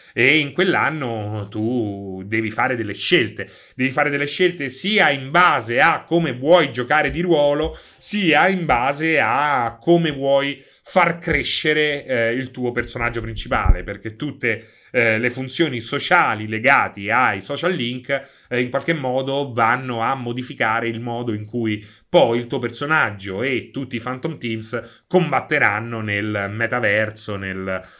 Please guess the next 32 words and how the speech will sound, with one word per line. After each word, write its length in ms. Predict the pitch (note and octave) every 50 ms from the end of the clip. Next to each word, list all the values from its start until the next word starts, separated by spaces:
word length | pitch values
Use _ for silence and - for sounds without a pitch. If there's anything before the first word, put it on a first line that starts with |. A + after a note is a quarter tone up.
| - - -
eh, 420 | G2+ G2 G2 G2 F#2+ G2 F#2+ F#2+
in, 160 | G2 G#2+ G#2 G#2+
nel 240 | G#2 G2+ A2 A#2 A#2+
mondo 280 | B2 C3 C3 B2 A#2+
delle 300 | A#2 A#2 A#2 A2+ A#2 B2
ombre, 440 | B2 A2+ G2 F2+ F#2+ F#2 G2 G#2+ A2
ecco. 220 | G2+ - - F#2+ F2+
Quindi, 460 | G2 A#2 A#2 A2+ G#2+ G#2 F#2+ - - - _ _ _
eh, 200 | G#2+ G#2 G2+ G2+
ciò 200 | - - D3 -
che 80 | - C3
scegli 480 | - - - - F#3 F#3+ F3+ D#3+ D3
di 100 | C#3 C3+
fare 400 | B2 D3+ D3 C#3+ C#3+ C#3 B2+ A#2+
nella 400 | A2+ A#2 B2 B2+ B2 A#2 A2+ A2
tua 160 | A2 B2 B2+ B2
vita 260 | C#3+ E3 E3 C#3 B2+
alternativa 840 | B2+ C3 B2+ - C#3 C3 B2 B2 C3 C3+ C3 B2 C#3+ D3+ C3+ A#2+ A#2
in 100 | A#2+ A#2
Persona 340 | G#2+ - - - D3+ D3+ D3
cinque, 540 | - - B2+ A#2+ B2 A#2 B2 B2+ B2 A#2+ - - - _ _ _
eh, 180 | A2+ A2+ A2+ A2
si 220 | G#2+ - - E3
ripercuote 760 | D3+ C#3 B2 C#3 C#3 C3+ - - C3 A#2+ A#2+ A#2+ A#2 A#2+ B2
in 380 | B2 A#2+ A#2 A2+ A#2 A#2 A2+ -
quel, 280 | C#3 C3 B2 B2 B2+ B2+
nelle 240 | C3 C3+ C#3 C#3 C3+
possibilità 720 | C3 C#3+ C3+ - C3+ C3 C3 C3 C3+ B2+ C3+ B2 A#2+ A#2+
che 120 | - B2+ A#2
avrai 600 | A#2 B2 B2+ C#3+ D3 C#3+ C3 A#2 G#2+ A2 - _ _ _ _ _ _ _ _ _ _ A3
a 60 | C#4+ C#4
disposizione 1000 | G#3 F#3+ G#3 G#3+ - G#3+ G#3+ A3 A#3 B3 A#3+ - F#3+ E3+ D3 C#3 C#3 C#3+ C#3